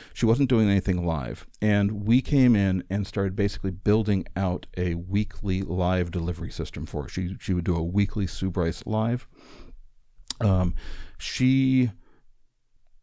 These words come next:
she didn't really enjoy selling herself. So the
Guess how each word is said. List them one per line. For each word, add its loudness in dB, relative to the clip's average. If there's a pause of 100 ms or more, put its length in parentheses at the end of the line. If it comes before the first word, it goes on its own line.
(500)
she -4
didn't 4
really 4
enjoy 2
selling -2
herself. -6 (920)
So 0
the -2